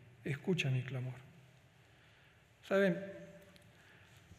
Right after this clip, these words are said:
el viernes estábamos discipulando un matrimonio y salió el compartir, ¿no? Después de la, del paso allí, de la charla que tuvimos,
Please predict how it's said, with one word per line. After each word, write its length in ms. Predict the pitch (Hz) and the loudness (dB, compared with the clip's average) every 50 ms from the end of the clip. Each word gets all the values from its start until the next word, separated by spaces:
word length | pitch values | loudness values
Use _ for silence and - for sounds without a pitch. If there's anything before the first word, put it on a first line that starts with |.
| - - - - - - - - - - - - - - - - - - - - - - - - - - - - - - - - - - - - - - - - | -20 -20 -20 -20 -20 -20 -20 -20 -20 -20 -20 -16 -12 -10 -10 -12 -12 -20 -20 -20 -20 -20 -20 -20 -20 -20 -20 -20 -20 -20 -20 -20 -20 -20 -20 -20 -20 -20 -20 -6
el 120 | - 185 | 0 2
viernes 600 | 165 180 233 240 220 220 208 196 180 160 135 - - - - - - - - - - - - - | 4 6 6 6 6 8 8 8 8 8 6 4 -4 -8 -10 -12 -12 -14 -14 -14 -16 -16 -14 -16
estábamos 460 | - - - 190 190 180 170 165 156 143 | -16 -2 0 2 6 8 8 8 10 8
discipulando 580 | 160 - - 175 147 160 170 170 180 175 170 | 8 6 6 4 6 6 8 8 8 10 10
un 80 | 165 156 | 10 10
matrimonio 600 | 160 156 160 147 165 180 185 170 170 170 180 180 - - - - - - - - - - - - - - - - - - - - - - - - - - - - - - - | 10 8 8 8 8 10 10 10 10 10 8 6 2 0 -6 -6 -6 -6 -8 -10 -12 -14 -16 -18 -16 -14 -14 -14 -14 -14 -16 -20 -20 -20 -20 -20 -20 -20 -20 -20 -20 -20 -6
y 600 | - 185 165 156 156 160 156 156 156 151 151 147 156 151 156 - - - - - - - - - - - - | 2 4 6 8 8 8 8 6 6 6 4 2 0 -2 -6 -10 -12 -16 -16 -16 -20 -20 -20 -20 -20 -20 -8
salió 400 | - 226 214 202 214 220 208 196 | -2 0 2 8 10 12 12 12
el 80 | 185 180 | 12 10
compartir, 560 | 180 165 160 170 175 165 165 - 208 202 185 | 10 8 8 10 8 6 8 8 8 10 10
¿no? 160 | 170 180 180 | 10 10 10
Después 300 | 165 151 - - 180 165 | 8 8 8 8 6 8
de 60 | 170 | 8
la, 320 | 165 151 147 143 139 - 165 170 - - - - - - - - - - | 8 8 6 4 4 2 2 0 -4 -8 -12 -16 -18 -18 -18 -18 -10 -4
del 180 | 180 139 127 | -2 -2 -2
paso 400 | - - 190 180 160 135 - - | 0 2 4 4 4 4 4 0
allí, 200 | 131 - - 165 | 0 4 4 4
de 100 | 156 147 | 6 6
la 140 | 143 143 139 | 6 4 4
charla 300 | 139 - 170 156 151 147 | 4 4 4 4 4 4
que 80 | 151 143 | 2 2
tuvimos, 440 | - 165 156 160 165 160 170 165 | 2 4 6 8 8 6 6 2